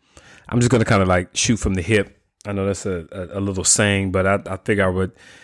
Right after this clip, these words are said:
come on here and kinda talk real to, to individuals about,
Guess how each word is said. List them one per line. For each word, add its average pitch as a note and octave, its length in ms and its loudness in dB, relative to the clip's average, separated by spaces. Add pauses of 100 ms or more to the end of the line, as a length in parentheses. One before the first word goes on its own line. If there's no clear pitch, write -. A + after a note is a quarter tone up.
(400)
come A2 120 4
on G#2+ 100 4
here G2+ 280 4
and F#2+ 80 -4
kinda G2 180 0
talk G2 320 2
real G#2 320 2
to, G2 320 -2
to - 180 -6
individuals G2 800 -2
about, F#2 840 -4